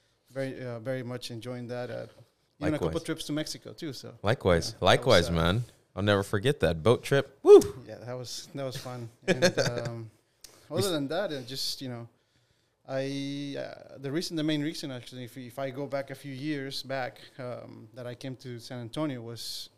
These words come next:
Speaker 1: to play tennis, right? Um, <clears throat> I, you know, I grew up basically in Reynosa,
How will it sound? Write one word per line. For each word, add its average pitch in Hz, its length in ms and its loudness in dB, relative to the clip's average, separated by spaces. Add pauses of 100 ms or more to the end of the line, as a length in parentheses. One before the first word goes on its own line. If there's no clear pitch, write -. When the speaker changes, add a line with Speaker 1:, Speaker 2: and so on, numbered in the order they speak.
(120)
Speaker 1:
to 123 80 -20
play 127 160 -8
tennis, 151 380 -6
right? 131 180 -10 (800)
Um, 113 500 -12 (440)
<clears throat> 156 220 -8 (2250)
I, 143 180 0
you 143 200 0
know, 139 260 -2 (340)
I 156 100 -4
grew 175 220 2
up 160 100 2
basically 156 300 -4
in 135 80 -2
Reynosa, 123 520 -8